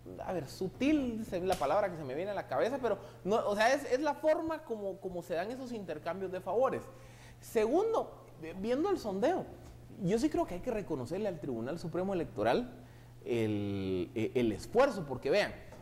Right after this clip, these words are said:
básicamente lo que el tribunal está, eh, eh, diciendo es, vean,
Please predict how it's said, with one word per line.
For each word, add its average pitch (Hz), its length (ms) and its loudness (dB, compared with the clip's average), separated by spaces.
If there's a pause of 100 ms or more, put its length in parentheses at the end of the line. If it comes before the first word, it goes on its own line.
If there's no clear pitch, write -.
(220)
básicamente 294 540 2
lo 247 100 2
que 214 60 -2
el 180 60 -4
tribunal 185 320 0
está, 294 240 -2
eh, 175 480 -2 (100)
eh, 110 320 -2
diciendo 254 500 2
es, 214 200 -2 (120)
vean, 143 240 0